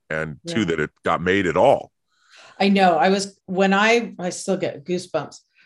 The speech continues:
Speaker 2: When I read that script, I was actually shocked. I was like, "Who's gonna wanna see this?" You know,
Speaker 1: <laughs>
Speaker 2: um, because it, it is a heavy,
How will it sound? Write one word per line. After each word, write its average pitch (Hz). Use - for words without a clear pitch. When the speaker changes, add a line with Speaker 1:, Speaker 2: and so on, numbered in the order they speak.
Speaker 2:
When 202
I 214
read 196
that 202
script, 208
I 185
was 190
actually 170
shocked. -
I 170
was 147
like, 156
"Who's 233
gonna 339
wanna 156
see 302
this?" -
You 170
know, 156
Speaker 1:
<laughs> -
Speaker 2:
um, 160
because 220
it, 233
it 226
is 330
a 190
heavy, 185